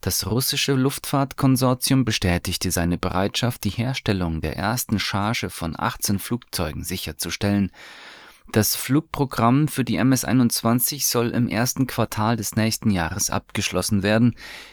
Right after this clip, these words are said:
Die Zertifizierung soll bis Ende zweitausendsiebenundzwanzig erfolgen. Erster Kunde wird die Aeroflot-Gruppe sein,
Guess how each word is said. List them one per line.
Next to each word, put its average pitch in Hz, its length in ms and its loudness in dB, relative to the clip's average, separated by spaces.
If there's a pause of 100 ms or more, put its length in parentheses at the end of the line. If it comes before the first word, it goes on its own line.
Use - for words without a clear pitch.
(140)
Die 104 80 -2
Zertifizierung 127 1000 0
soll 110 220 2
bis 98 160 -4
Ende 135 360 4
zweitausendsiebenundzwanzig 110 1400 0
erfolgen. - 680 -8 (800)
Erster 117 400 2
Kunde 131 460 4
wird 85 180 -2
die - 240 2
Aeroflot-Gruppe 80 960 -4
sein, 98 340 2